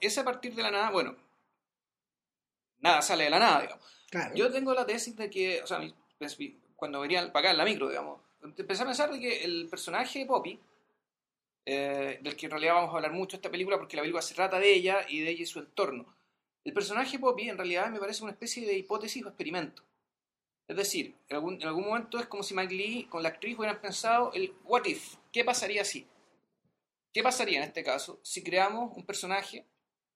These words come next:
Speaker 1: que, eh, un, un personaje que sea a la larga básicamente consciente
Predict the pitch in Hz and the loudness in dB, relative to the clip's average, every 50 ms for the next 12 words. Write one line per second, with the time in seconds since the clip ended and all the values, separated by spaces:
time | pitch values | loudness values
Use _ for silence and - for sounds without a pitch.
0 | _ _ _ _ _ _ _ _ _ _ 196 202 208 233 240 - - - - _ | _ _ _ _ _ _ _ _ _ _ 4 4 4 4 4 0 -4 -12 -20 _
1 | _ _ _ _ _ _ _ _ _ _ _ _ _ _ - 147 147 147 147 147 | _ _ _ _ _ _ _ _ _ _ _ _ _ _ -2 2 2 4 2 2
2 | 147 147 147 147 147 147 - - _ _ _ _ _ _ _ _ _ _ _ _ | 0 0 -2 -2 -4 -6 -10 -14 _ _ _ _ _ _ _ _ _ _ _ _
3 | _ _ _ 175 165 185 - 214 208 208 214 208 - 208 202 226 247 - - 247 | _ _ _ -12 -10 -8 -6 -6 -4 -2 -4 -2 -2 2 4 4 4 4 2 -4
4 | 247 247 247 - 196 - - 214 214 220 220 226 214 - 170 170 170 170 190 196 | -8 -8 -6 -6 -4 -4 -2 0 0 2 2 2 2 2 0 0 2 2 2 2
5 | 202 - - - - - _ _ _ 175 190 196 185 196 208 208 - 196 190 - | 2 0 -2 -4 -4 -8 _ _ _ -2 0 0 0 -2 -2 -2 -4 -4 -6 -4
6 | - 147 139 - - 247 247 - - - - 165 175 - - | -4 -6 -4 0 2 4 4 4 2 -2 -6 -6 -4 -4 -6